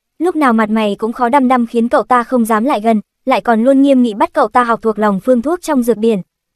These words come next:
Hiếm khi gặp được một trưởng bối dịu dàng như phu nhân, Nguyệt Phù nhất thời không chống đỡ nổi, suýt thì quên luôn mục đích tới đây của mình.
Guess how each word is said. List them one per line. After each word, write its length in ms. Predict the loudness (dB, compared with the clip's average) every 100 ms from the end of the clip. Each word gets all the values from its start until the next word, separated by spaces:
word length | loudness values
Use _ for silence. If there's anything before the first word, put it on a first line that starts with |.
| _ _ _
Hiếm 240 | 0 0 0
khi 220 | -2 -2
gặp 160 | -2
được 160 | 0 -2
một 180 | -2 0
trưởng 260 | 0 0
bối 160 | 0 -2
dịu 200 | -2 -4
dàng 300 | 0 0 2
như 120 | 0
phu 160 | 0 0
nhân, 260 | 2 2 -2 _ -2
Nguyệt 160 | -2 0
Phù 160 | -2
nhất 160 | 0 -2
thời 200 | -2 -2
không 220 | -2 -2
chống 220 | 0 0 2
đỡ 120 | 2
nổi, 260 | 2 -2 -4 _
suýt 220 | -8 -6 -4
thì 100 | -2
quên 260 | 2 2
luôn 180 | 4 4
mục 120 | 2
đích 200 | 0 -4
tới 160 | -2 0
đây 180 | 0 0
của 140 | 0
mình. 260 | 0 0